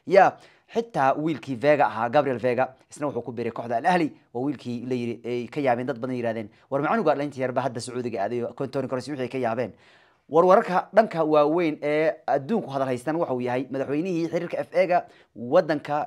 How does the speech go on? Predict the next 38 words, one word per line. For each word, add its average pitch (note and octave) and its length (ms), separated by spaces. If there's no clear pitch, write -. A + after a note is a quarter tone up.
ee B2+ 200
Spain E3+ 360
ee C#3+ 120
maalmood C#3+ 320
gabadha D3 280
dhunkooday C3+ 380
yiri C#3 100
isma C3 200
casilayay. B2 440
fifa C#3 240
ayaa B2+ 180
hadda A#2 160
ciyaaruhu B2 320
ka B2+ 80
ganaaxday A#2 360
sagaashan A#2 480
maalmood. G#2 340
Ninkan F#3+ 380
gabar E3 200
buu D3+ 180
dhunkooday C#3+ 480
oo D3 760
dhunkasho D3+ 340
la G3+ 80
dhacay, D#3 260
afka E3 180
afka - 180
u F#3 140
geeyay. D3 320
Yaa E3 220
uu D3 120
yiri, C#3+ 160
"War C#3 160
gabadhu E3 300
uma E3+ 180
dhunkoon," D#3 320
buu C#3 140
yiri, C#3+ 120